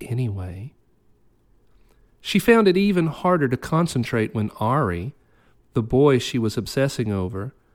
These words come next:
leaned back in his chair and stretched. His movement was lithe, like a panther gracefully stretching out of boredom.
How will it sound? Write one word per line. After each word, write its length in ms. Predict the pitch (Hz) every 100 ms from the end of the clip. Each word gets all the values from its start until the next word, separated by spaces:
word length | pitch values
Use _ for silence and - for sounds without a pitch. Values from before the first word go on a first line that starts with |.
| _ _ -
leaned 320 | 120 113 117
back 260 | 123 123
in 80 | 139
his 140 | 139 -
chair 600 | - 156 123 95 104 - _ _ _ _ 101
and 160 | 98
stretched. 800 | - - 113 110 - - - - _ _ _ _ _ _ _ _ _ _ _ _ _ _
His 260 | 143 135
movement 520 | 151 180 196 160 139 131
was 180 | 110
lithe, 500 | 113 117 120 104 98 - - _ _ _ _ -
like 160 | 110
a 40 | 127
panther 640 | - - 165 - 120 104
gracefully 680 | 101 131 135 - 147 139
stretching 540 | 123 - 135 123 123 117
out 140 | 110
of 160 | 104 107
boredom. 500 | 110 110 101 85